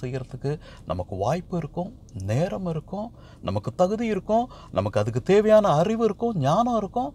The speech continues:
எல்லாம் இருக்கும், ஆனாலும் செய்ய மாட்டோம். அநேக ஜனங்க நம்ம கண் முன்னாடி, கண் முன்னாடி.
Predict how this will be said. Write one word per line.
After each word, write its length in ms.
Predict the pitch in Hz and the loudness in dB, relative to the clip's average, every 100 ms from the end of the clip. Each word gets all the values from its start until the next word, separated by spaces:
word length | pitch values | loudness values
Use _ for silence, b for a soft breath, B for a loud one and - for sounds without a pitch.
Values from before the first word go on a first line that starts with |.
| B B B | B B B
எல்லாம் 480 | - 269 330 370 359 | 2 4 8 12 12
இருக்கும், 320 | 269 226 - - | 10 6 2 0
ஆனாலும் 800 | - 107 120 165 - 131 269 - | -10 -8 -8 -4 -2 0 -2 -6
செய்ய 260 | - - 87 | -12 -8 -6
மாட்டோம். 360 | 80 78 - - - - - - - - - | -8 -12 -18 -20 -20 -20 -20 -20 -20 -20 -8
அநேக 420 | 214 302 415 403 | 0 2 4 6
ஜனங்க 340 | 269 196 113 82 | 8 8 6 0
நம்ம 200 | 180 254 | 0 4
கண் 220 | 262 320 | 4 4
முன்னாடி, 420 | 330 339 320 110 | 4 6 8 6
கண் 220 | - 170 214 | 0 -4 -4
முன்னாடி. 300 | 196 - - | -10 -12 -16